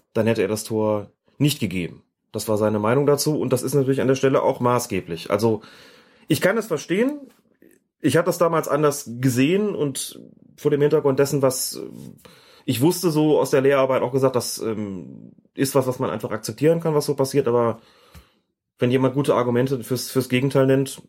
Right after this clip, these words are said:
warum nicht? Es war halt ein bisschen unglücklich, dass es, äh, nicht schneller gekommen ist. Und ich hätte mir in so einer Situation gewünscht, wenn die Debatte wirklich tobt und wirklich erhitzt ist und Leute, die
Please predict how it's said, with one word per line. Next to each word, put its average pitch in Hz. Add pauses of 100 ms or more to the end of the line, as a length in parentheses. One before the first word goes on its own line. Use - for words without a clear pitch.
(360)
warum 123
nicht? 107
Es -
war 110
halt 123
ein 123
bisschen 131
unglücklich, 117
dass 110
es, -
äh, 98 (400)
nicht 127
schneller 113
gekommen 85
ist. 80
Und 107
ich 101
hätte 139
mir 151
in 135
so 139
einer 151
Situation 139
gewünscht, 139
wenn 147
die 135
Debatte 135
wirklich 135
tobt 165 (520)
und 123
wirklich 139
erhitzt 151
ist 147
und 131
Leute, 135
die 135